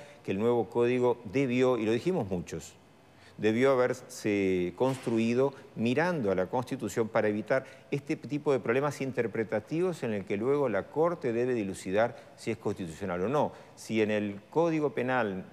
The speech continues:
el Código de Proceso Penal actual, cuando se construyó, hubiese quedado claro, eh, cuál es el sentido desde el punto de vista constitucional y se laudaba incluso lo, lo previsto en otros artículos sobre la acusación, cómo comienza el proceso.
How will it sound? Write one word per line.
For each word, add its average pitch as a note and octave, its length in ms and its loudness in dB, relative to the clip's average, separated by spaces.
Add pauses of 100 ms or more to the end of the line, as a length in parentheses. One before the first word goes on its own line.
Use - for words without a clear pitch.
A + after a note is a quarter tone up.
(480)
el E2+ 140 -6
Código C3+ 240 4
de G2 80 -4
Proceso A2+ 360 -4
Penal A2 440 0
actual, G#2+ 500 0
cuando F2+ 220 -8
se G2 140 -10
construyó, G2+ 640 -4 (400)
hubiese A2 340 -4
quedado A2+ 460 0
claro, D3+ 480 0 (420)
eh, F#2 300 0
cuál B2 240 2
es B2 200 -2
el G#2+ 180 -6
sentido A#2 460 -2
desde G2 120 2
el F#2+ 60 -2
punto B2 260 -4
de A2 60 4
vista A#2 280 -2
constitucional A2 760 -2
y G#2 40 -6
se G#2 140 -4
laudaba G#2 420 2
incluso G#2+ 420 -4
lo, F2+ 180 -2
lo F#2+ 200 -4
previsto G#2 360 -4
en G2+ 80 -2
otros G#2+ 260 -6
artículos G2 560 -4
sobre F#2 180 -4
la F2+ 120 -4
acusación, G#2+ 760 -2
cómo G2+ 260 -2
comienza G2+ 560 -4
el F2+ 120 -2
proceso. A#2 580 -6